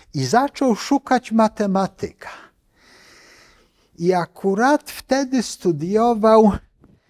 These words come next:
między innymi matematykę niejaki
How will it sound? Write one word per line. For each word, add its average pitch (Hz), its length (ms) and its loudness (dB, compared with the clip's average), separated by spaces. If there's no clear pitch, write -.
między 190 480 6
innymi 165 640 4
matematykę 180 1300 2
niejaki 156 920 2